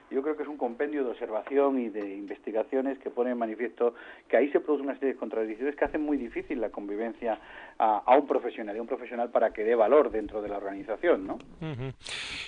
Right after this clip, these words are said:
Speaker 2: Y no os podría faltar en su capítulo, y, y conociendo su trayectoria también, el mundo de la comunicación. El
Speaker 1: Ujú.
Speaker 2: directivo se pasa más del setenta por ciento de su tiempo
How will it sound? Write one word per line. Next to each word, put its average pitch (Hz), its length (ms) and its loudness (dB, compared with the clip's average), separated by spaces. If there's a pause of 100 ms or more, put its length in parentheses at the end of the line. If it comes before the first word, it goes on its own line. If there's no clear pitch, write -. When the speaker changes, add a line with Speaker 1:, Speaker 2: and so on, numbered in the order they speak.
Speaker 2:
Y 147 240 0
no 147 200 0
os 160 360 -2
podría 147 260 4
faltar 143 280 4
en 135 80 2
su 135 140 -2
capítulo, 131 540 2
y, 107 920 -4
y 110 100 -6
conociendo 117 420 -4
su 123 120 -4
trayectoria 113 460 0
también, 117 340 0
el 117 100 -4
mundo 120 240 -2
de 113 80 4
la 107 100 2
comunicación. 101 800 0
El 92 80 -6
Speaker 1:
Ujú. 92 100 -4
Speaker 2:
directivo 113 320 -2
se 127 120 -4
pasa 123 220 -2
más 117 220 0
del 104 400 2
setenta 123 340 0
por - 140 -4
ciento 113 220 -2
de 101 80 0
su 101 120 -4
tiempo 98 760 2